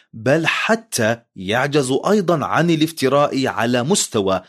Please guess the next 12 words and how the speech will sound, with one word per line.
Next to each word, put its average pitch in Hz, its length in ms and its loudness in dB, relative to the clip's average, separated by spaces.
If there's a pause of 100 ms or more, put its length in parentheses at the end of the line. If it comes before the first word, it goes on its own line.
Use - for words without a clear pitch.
(140)
وعمق 151 480 2
تكريسكم 131 880 0 (320)
لما 131 340 2
تؤمنون 110 640 0
به. 82 400 -8 (640)
وجزء 156 460 0
من 110 340 -2
عملية 92 600 0
الإماتة 107 480 -2
الحقيقية 104 680 -2
للخطية 90 920 -2
أو 87 340 -2